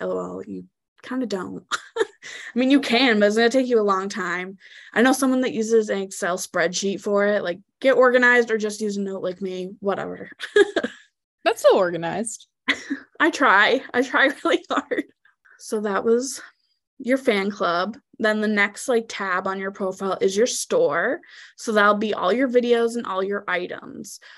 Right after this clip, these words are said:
Speaker 1: That's why I also really like about ManyVids is you can have a full store.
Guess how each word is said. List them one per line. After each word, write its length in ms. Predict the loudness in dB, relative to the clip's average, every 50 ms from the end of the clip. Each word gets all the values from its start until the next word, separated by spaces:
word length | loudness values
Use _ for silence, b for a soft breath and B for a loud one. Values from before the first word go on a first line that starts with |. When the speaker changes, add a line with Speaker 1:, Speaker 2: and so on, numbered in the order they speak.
| B B
Speaker 1:
That's 280 | -2 0 0 0 0 0
why 140 | 2 2 4
I 40 | 4
also 360 | 2 0 0 -2 -2 -6 -4
really 300 | -4 -4 -2 -2 0 2
like 180 | 2 0 0
about 220 | -2 -4 -6 -4 -4
ManyVids 520 | -6 -6 -6 -4 -2 -2 -2 -2 -2 -2
is 160 | -6 -6 -6
you 120 | -8 -12 -8
can 140 | -10 -10 -8
have 260 | -6 -6 -6 -6 -6
a 60 | -10
full 320 | -12 -10 _ -6 -6 -6 -6
store. 680 | -8 -8 -4 0 0 0 2 2 2 2 2 0 -2